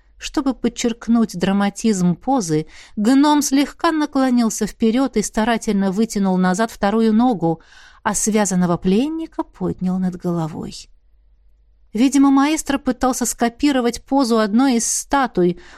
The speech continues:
украшающих комнату, посчитав, что так будет меньше привлекать внимание, но вышло наоборот. Мгновенно осознав, что его не только давно засекли, но и заманили в ловушку,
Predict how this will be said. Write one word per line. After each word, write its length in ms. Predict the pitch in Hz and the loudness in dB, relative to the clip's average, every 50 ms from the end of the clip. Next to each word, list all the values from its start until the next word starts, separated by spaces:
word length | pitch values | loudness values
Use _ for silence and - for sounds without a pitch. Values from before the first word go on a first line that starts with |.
| - - | -6 -4
украшающих 920 | 220 214 - 214 208 208 - - - 240 226 202 202 185 - 214 - - | -4 -2 0 0 0 0 -2 -2 -2 0 0 0 0 -2 -2 -4 -6 -6
комнату, 520 | - - 254 233 202 185 175 170 - - 175 | -4 0 0 0 2 0 -2 -2 -2 -4 -4
посчитав, 580 | - - 208 - - 247 226 - - 233 - - | -2 -2 -2 -2 -2 -6 -6 -2 -2 -4 -4 -4
что 160 | - - 226 | -6 -6 -6
так 320 | - - 233 220 196 202 | -4 -2 -2 -2 -2 -2
будет 360 | 190 220 226 208 233 233 240 | -2 0 0 2 0 0 0
меньше 380 | 240 247 269 247 190 - - 196 | 2 2 2 2 0 0 -2 -2
привлекать 600 | - 196 208 185 190 208 208 - 233 208 - - | 0 0 -2 0 0 -2 -2 0 -2 -2 0 2
внимание, 720 | 214 226 240 233 226 226 220 214 208 208 208 208 202 190 - - - - - 339 | 4 4 6 6 4 4 2 2 2 2 0 0 -2 -4 -8 -20 -18 -12 -2 0
но 180 | 302 269 311 | 2 2 2
вышло 380 | 254 226 247 - - - 262 254 | 2 -2 -4 -4 0 0 2 4
наоборот. 720 | 240 233 240 226 220 202 254 240 226 220 202 185 180 - - - _ _ - - - - - - - - - - - _ _ _ _ - | 4 4 4 4 4 4 4 4 4 2 2 0 -2 -6 -12 -20 _ _ -20 -20 -20 -20 -20 -20 -20 -20 -20 -20 -20 _ _ _ _ 0
Мгновенно 600 | 285 277 320 330 349 349 302 262 233 220 220 220 | 2 2 4 4 4 4 4 2 4 4 2 2
осознав, 500 | 220 - 240 220 233 214 254 254 240 233 | 2 2 2 0 2 2 2 2 2 0
что 140 | - - 247 | 0 -2 0
его 300 | 233 220 254 240 277 285 | 2 2 2 2 4 4
не 140 | 285 294 294 | 4 2 2
только 300 | - 349 285 - - 220 | 2 0 0 2 0 2
давно 320 | 220 220 226 240 254 254 | 2 2 2 2 2 2
засекли, 520 | 214 226 - - 247 226 - 254 262 269 240 | 2 0 0 0 -2 -2 0 2 2 4 4
но 120 | 226 220 | 4 4
и 80 | 226 220 | 2 2
заманили 560 | 202 240 233 240 240 247 262 285 262 220 220 | 2 2 2 4 4 4 4 4 4 2 2
в 80 | 190 | 2
ловушку, 880 | 202 214 208 208 190 220 285 359 370 - - - - 208 196 185 185 180 | 2 2 2 2 0 0 0 0 0 -2 -4 -4 0 2 2 2 2 0